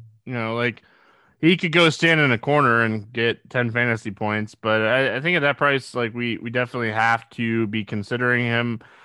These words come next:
Uh, the other guy that I want to bring up is Lonnie Walker. He could,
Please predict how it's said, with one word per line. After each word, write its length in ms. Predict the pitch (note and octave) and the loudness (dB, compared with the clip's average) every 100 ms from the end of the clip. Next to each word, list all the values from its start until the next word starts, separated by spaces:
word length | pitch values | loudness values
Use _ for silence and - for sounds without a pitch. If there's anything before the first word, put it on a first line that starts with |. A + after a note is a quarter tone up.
| - - | -16 0
Uh, 180 | D3 D#3+ | 2 4
the 120 | G3 | 4
other 100 | B3 | 6
guy 140 | A#3+ | 6
that 120 | A3 | 6
I 60 | G3 | 6
want 140 | F#3+ | 4
to 60 | F3+ | 2
bring 180 | D#3+ D#3+ | 0 0
up 160 | E3 | 0
is 120 | D3+ B2+ | -2 -2
Lonnie 260 | D3 D3+ | 0 2
Walker. 500 | B2+ C#3 D3+ D#3+ D#3 | 2 2 2 2 2
He 120 | C#3+ | 2
could, 220 | D#3 E3+ | 0 -2